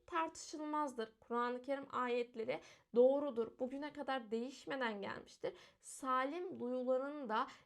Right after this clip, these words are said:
bilgiye ku-, ulaşmak için kullanması gerekmektedir.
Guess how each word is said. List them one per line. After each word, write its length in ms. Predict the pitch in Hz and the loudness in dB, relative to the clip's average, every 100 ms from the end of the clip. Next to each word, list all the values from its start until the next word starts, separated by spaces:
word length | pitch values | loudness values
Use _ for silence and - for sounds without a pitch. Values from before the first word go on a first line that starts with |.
| - | -4
bilgiye 500 | 226 254 226 277 311 - | 0 0 -2 -4 -4 -6
ku-, 160 | 254 247 | -10 -6
ulaşmak 540 | 233 233 262 - 311 - | 0 2 0 -4 -14 -14
için 280 | - 302 403 - _ | -12 -12 -12 -18 _
kullanması 680 | - 285 277 277 277 262 - | -8 -2 0 0 -2 -6 -4
gerekmektedir. 800 | 285 254 240 226 220 220 208 233 | 0 2 2 -2 -4 -4 -6 -6